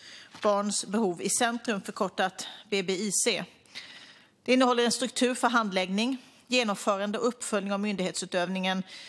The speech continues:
med fokus på barnet och dess behov. Alla Sveriges kommuner har licens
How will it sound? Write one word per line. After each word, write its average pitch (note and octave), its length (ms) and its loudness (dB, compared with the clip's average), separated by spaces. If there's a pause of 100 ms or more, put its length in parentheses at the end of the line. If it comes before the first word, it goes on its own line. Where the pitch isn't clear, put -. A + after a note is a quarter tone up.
med C4 140 2
fokus D4+ 380 0
på C#4 80 -2
barnet F#3 400 2
och G3 60 -4
dess F#3 220 0
behov. F3+ 340 -4 (360)
Alla B3+ 340 4
Sveriges F#3 360 0
kommuner F#3 360 0
har G3 120 2
licens G#3 680 -2